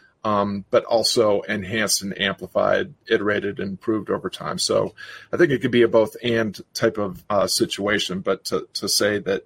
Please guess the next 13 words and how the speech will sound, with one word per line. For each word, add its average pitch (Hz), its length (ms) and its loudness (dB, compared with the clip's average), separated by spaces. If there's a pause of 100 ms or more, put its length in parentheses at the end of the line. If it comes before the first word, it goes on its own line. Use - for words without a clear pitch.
um, 95 560 -6
we're 104 260 2
all 104 320 4 (480)
f-, - 180 -18 (400)
firmly 110 480 0
fixed - 360 0
and 104 80 -4
established 101 680 2 (280)
by 110 80 2
the 104 100 0
ti-, - 200 -6
I, 110 100 0 (180)
I, 113 120 2